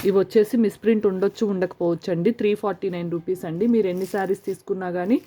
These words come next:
only షిప్పింగ్ వచ్చేసి ఫిఫ్టీ రూపీసేనండి. దీంట్లో వచ్చేసి మనకు ఫైవ్ శారీస్ అయితే అవై-, సిక్స్ శారీస్ అయితే అవైలబుల్ ఉన్నాయండి, ఓకేనా? ఇప్పుడు ఈ ప్యాటర్న్‌లో వచ్చేసి లైట్ క్రష్ వస్తుందండి, డోలాలో లైట్ క్రష్ వస్తుంది.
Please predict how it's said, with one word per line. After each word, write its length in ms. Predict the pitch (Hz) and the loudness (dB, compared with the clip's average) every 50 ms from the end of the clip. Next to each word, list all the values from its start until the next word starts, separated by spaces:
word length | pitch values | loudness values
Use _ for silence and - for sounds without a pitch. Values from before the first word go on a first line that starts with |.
| - - - - - - - - - | -8 -20 -20 -20 -20 -20 -12 -4 0
only 340 | 196 202 208 214 220 262 320 - | 2 2 4 4 4 2 2 2
షిప్పింగ్ 360 | - 214 - - 226 214 214 208 | 0 -2 -2 0 -2 -2 0 -2
వచ్చేసి 320 | 190 - 208 190 - - 240 - | -2 -2 -2 -2 -2 -4 -6 -6
ఫిఫ్టీ 240 | 214 - - 196 190 190 | -6 -4 -2 0 0 0
రూపీసేనండి. 560 | 175 - 185 180 180 190 170 170 165 180 214 220 220 | 0 0 -2 -2 -2 -4 -6 -4 -4 -2 -2 0 2
దీంట్లో 280 | 202 202 202 202 208 202 190 | 0 0 0 0 0 0 0
వచ్చేసి 280 | 185 - 202 196 - 233 214 | 0 0 -2 0 0 -2 -2
మనకు 200 | 185 180 175 - - | -2 -4 -8 -10 -8
ఫైవ్ 180 | - 196 180 180 180 | -2 0 0 0 0
శారీస్ 340 | - 196 185 180 190 196 - 196 | 0 -2 0 0 0 0 0 -2
అయితే 180 | 175 170 - 180 | -2 -2 -2 -2
అవై-, 160 | 170 156 - - | -2 -4 -4 -6
సిక్స్ 200 | - 240 - - - | -6 -6 0 4 6
శారీస్ 280 | 233 214 202 220 214 - | 8 8 8 6 4 2
అయితే 160 | 208 202 - 180 175 | 2 0 0 -2 -2
అవైలబుల్ 360 | 175 175 175 180 175 175 170 170 | -2 -2 -2 -2 -2 -4 -4 -4
ఉన్నాయండి, 380 | 165 165 165 160 160 165 190 254 339 - _ _ _ _ _ _ - - | -4 -4 -6 -6 -2 2 2 2 2 0 _ _ _ _ _ _ -8 -8
ఓకేనా? 340 | 185 - - 196 196 220 285 - - - - - - - - _ _ - | -2 2 2 2 4 2 2 0 -2 -8 -20 -20 -20 -20 -20 _ _ -12
ఇప్పుడు 200 | 170 - 180 208 | -6 -2 2 2
ఈ 60 | 220 214 220 | 2 4 4
ప్యాటర్న్‌లో 360 | 220 214 214 214 233 233 226 214 | 2 2 2 4 4 6 6 6
వచ్చేసి 280 | 214 208 214 214 208 - 220 | 6 6 4 2 2 4 4
లైట్ 240 | 196 185 190 196 220 214 - | 4 4 4 2 0 -2 -2
క్రష్ 220 | 196 185 175 - 208 | -4 -4 -2 -2 -4
వస్తుందండి, 440 | 190 - - - 190 180 180 190 208 180 | -4 -4 -6 -10 -8 -6 -4 -4 -4 -2
డోలాలో 340 | 196 190 196 202 202 208 208 202 185 | -2 0 0 2 2 4 4 2 2
లైట్ 220 | 175 185 180 175 - | 2 0 -2 -4 -6
క్రష్ 200 | 185 180 175 - - | -6 -6 -6 -6 -8
వస్తుంది. 420 | 180 175 - - 170 170 190 247 | -8 -10 -10 -12 -8 -4 -2 -2